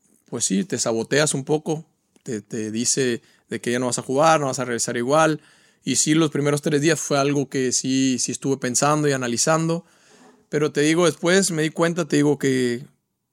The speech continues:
empecé a leer un libro muy bueno que se llama El Poder de la Hora, que me hizo entender, o me ha estado haciendo entender que, digo, que todo pasa por algo, ¿no? Y que tengo que vivir el día a día y no pensar ni en lo que ya pasó. O sea, no me puedo quejar porque me va a generar sufrimiento.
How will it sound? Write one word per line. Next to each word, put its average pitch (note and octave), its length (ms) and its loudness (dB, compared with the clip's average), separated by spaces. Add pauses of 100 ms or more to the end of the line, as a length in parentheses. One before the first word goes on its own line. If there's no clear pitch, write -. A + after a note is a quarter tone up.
(100)
empecé D3 340 -2
a - 20 2
leer E3 180 4
un E3 140 2
libro E3 220 2
muy D#3 120 2
bueno E3+ 240 4
que C#3+ 60 -4
se C#3+ 80 0
llama C#3+ 160 -2
El C#3+ 80 -4
Poder C3+ 280 0
de C#3+ 80 0
la C#3 120 0
Hora, D#3 260 0
que B2+ 300 -4
me A#2 240 -6
hizo A#2+ 160 -4
entender, C3 680 0 (220)
o C#3 140 -10
me A#2+ 120 -6
ha A#2 80 -4
estado B2+ 280 -4
haciendo C3 260 -8
entender B2+ 500 -6
que, C3+ 240 -4 (300)
digo, D3 140 -2
que C#3+ 80 0
todo E3+ 200 4
pasa E3 280 2
por D3+ 140 4
algo, C3+ 260 2
¿no? C#3+ 180 0
Y C3+ 80 0
que B2+ 320 -2 (360)
tengo C#3+ 240 2
que D3 100 4
vivir D3 240 6
el C#3+ 100 4
día D3 160 4
a D3 60 4
día F#3+ 340 4 (340)
y - 140 -10
no C3 160 -6
pensar C3 360 0
ni C3+ 140 -4
en B2 140 -4
lo A#2 80 -6
que B2 140 -4
ya C3 100 -2
pasó. D#3 480 -2 (320)
O - 20 -20
sea, A#2 120 -12
no B2 100 -8
me C3+ 80 -8
puedo B2+ 220 -6
quejar D3+ 320 -2
porque - 180 -12
me A#2 60 -8
va A2+ 80 -8
a - 20 -16
generar A#2 400 -8
sufrimiento. C#3 760 -6